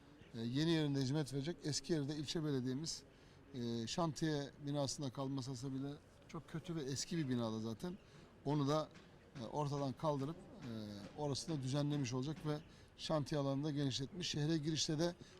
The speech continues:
o kötü görseli de ortadan kaldırmış ol-, kaldırmış olacak ilçe belediyemiz. E, tabii, e, şunu ifade edeyim, e, bu gelişime paralel olarak da araç ve personel noktasında da buraya takviye gerekiyor.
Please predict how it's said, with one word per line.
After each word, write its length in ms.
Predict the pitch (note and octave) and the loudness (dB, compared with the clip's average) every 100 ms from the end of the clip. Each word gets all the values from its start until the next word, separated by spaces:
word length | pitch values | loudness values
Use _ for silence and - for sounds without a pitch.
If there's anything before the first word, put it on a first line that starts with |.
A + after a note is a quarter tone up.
| - | -4
o 60 | D3+ | -2
kötü 360 | - D#3 F3 | 0 -2 0
görseli 400 | D3 C3+ C#3 C#3 | 2 2 2 0
de 40 | F3+ | 0
ortadan 360 | D#3 C#3+ E3 | 0 0 -2
kaldırmış 400 | D3+ D#3 D#3 D3 | 0 0 0 2
ol-, 140 | C#3 - - | 0 -2 0
kaldırmış 420 | B2+ C3 D3 C3 | 2 4 4 2
olacak 180 | B2 A2 | 0 0
ilçe 200 | A2 B2 | -2 0
belediyemiz. 480 | A2 G#2+ A#2+ F3 - - - - - - - - | 0 0 -2 -2 -6 -10 -18 -18 -18 -20 -12 -2
E, 340 | C#3+ C#3+ C#3 C3+ | 2 4 2 4
tabii, 380 | F3 F3 F#3+ E3+ - D3 | 4 8 8 6 2 -6
e, 60 | C#3 C3 B2 A#2+ A#2 A2 A2 - - - | -4 0 0 -2 -4 -6 -10 -12 -16 -14
şunu 560 | - - - - G3+ A3 | -8 -6 -2 2 4 6
ifade 400 | E3 D#3 C#3+ C3+ | 6 6 6 4
edeyim, 280 | C3 C3+ C3 - A#2+ | 2 0 -4 -6 -4
e, 600 | A#2 A#2 A2+ A2+ A#2 C3+ | -4 -4 -6 -8 -8 -4
bu 100 | D#3+ | 0
gelişime 500 | D3 E3+ D3 E3+ E3 | 4 4 4 2 0
paralel 360 | C#3 D#3+ E3 E3 | 2 4 4 4
olarak 380 | E3 D#3+ C#3+ - | 6 6 6 4
da 160 | - - - - - - | 4 2 -18 -20 -8 4
araç 400 | C#3+ E3 - E3+ | 6 6 4 4
ve 240 | E3 D#3 - - E3 - | 6 6 2 -12 -6 6
personel 440 | D3 C#3 E3 E3 | 6 6 4 4
noktasında 520 | D3+ C#3 C#3 D#3 D3+ | 4 0 -4 -2 0
da 80 | C3+ | 0
buraya 220 | B2+ A#2+ | 0 -2
takviye 420 | - A#2+ - A#2+ | -2 -6 -2 -2
gerekiyor. 460 | A2 A2 G#2 D#3 | -2 -4 -4 -6